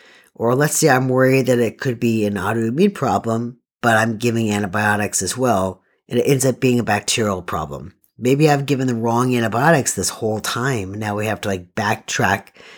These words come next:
to get the cerebral spinal fluid, you know, and put them on the correct antibiotic. Or if there's an infection and I put them on antibiotics and then I also put them on a steroid,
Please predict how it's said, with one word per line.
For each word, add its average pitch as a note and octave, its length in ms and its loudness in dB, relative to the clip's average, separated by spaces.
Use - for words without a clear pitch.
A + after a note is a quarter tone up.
to B2+ 100 -4
get A2 320 0
the F#2 100 -2
cerebral F#2+ 380 -2
spinal E3 340 4
fluid, A#2 540 0
you A#2+ 80 -4
know, G#2+ 220 -2
and F#2+ 360 -6
put - 220 -6
them A#2+ 160 0
on G2+ 180 0
the G2+ 100 -4
correct - 340 -6
antibiotic. F#2+ 800 -4
Or C#3 140 2
if C3+ 80 -4
there's C#3 200 0
an C3 80 -2
infection C#3 680 -2
and - 120 -6
I - 20 -6
put - 180 -8
them C3+ 140 -2
on B2 100 2
antibiotics C3 720 0
and A2+ 120 -6
then A2 80 -4
I G#2+ 280 -8
also D#3 460 2
put A2+ 220 -6
them A2 120 -4
on F#2 80 -6
a F2+ 40 -6
steroid, G#2 760 -2